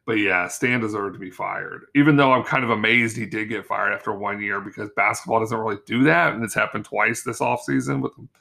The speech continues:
with the Pacers and now the Pelicans. But you had a young core with all this upside,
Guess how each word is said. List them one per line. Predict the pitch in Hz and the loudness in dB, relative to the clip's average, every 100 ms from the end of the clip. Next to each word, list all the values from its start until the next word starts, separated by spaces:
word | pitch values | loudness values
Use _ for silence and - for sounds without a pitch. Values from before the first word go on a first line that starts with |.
| _ _ - | _ _ -6
with | - | -6
the | |
Pacers | - 113 113 127 117 | 0 2 2 2 2
and | 113 | 0
now | 110 110 | 0 -2
the | 110 | 0
Pelicans. | 120 120 120 135 131 131 _ _ _ _ _ _ _ _ _ _ _ _ _ _ _ _ _ _ _ - | 2 2 2 -2 -2 -6 _ _ _ _ _ _ _ _ _ _ _ _ _ _ _ _ _ _ _ 0
But | 120 117 117 - - _ _ _ _ _ _ _ _ _ _ _ _ _ _ _ _ | 4 4 2 -2 -16 _ _ _ _ _ _ _ _ _ _ _ _ _ _ _ _
you | 139 170 | 2 4
had | 156 131 120 113 110 110 - _ _ _ _ _ _ _ - | 4 4 2 2 0 -4 -10 _ _ _ _ _ _ _ -2
a | 127 | 2
young | 135 123 127 135 151 139 | 4 4 4 4 4 2
core | - 117 113 110 107 113 _ _ _ _ _ _ _ - | 2 4 4 2 0 -4 _ _ _ _ _ _ _ -2
with | 123 123 - | -2 -2 0
all | 123 131 127 | 4 4 4
this | 120 | 2
upside, | 120 110 - 104 101 101 104 | -2 -2 -2 -2 -2 -6 -10